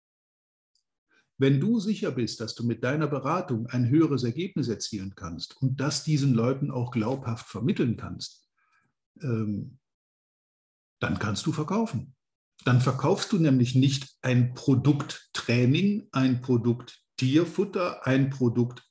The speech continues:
Ackerschlepper oder Spritzmittel, sondern du verkaufst deinen Kunden das Ergebnis, den Mehrwert,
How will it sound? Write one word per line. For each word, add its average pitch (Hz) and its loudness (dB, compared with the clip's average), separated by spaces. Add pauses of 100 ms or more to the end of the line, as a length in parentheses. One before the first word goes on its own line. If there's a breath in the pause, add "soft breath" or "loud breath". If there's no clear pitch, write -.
Ackerschlepper 175 -2
oder 113 2
Spritzmittel, 185 -2 (540 soft breath)
sondern 160 2
du 147 4
verkaufst - -4
deinen 127 0
Kunden 143 0 (500)
das 139 -2
Ergebnis, 123 -4
den 113 2
Mehrwert, 160 0